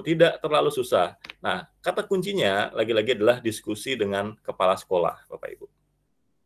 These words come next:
Baik, nah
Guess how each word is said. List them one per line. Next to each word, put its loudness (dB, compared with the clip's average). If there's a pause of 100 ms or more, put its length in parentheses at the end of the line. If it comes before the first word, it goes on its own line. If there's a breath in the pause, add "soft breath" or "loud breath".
(640)
Baik, 6 (880)
nah -4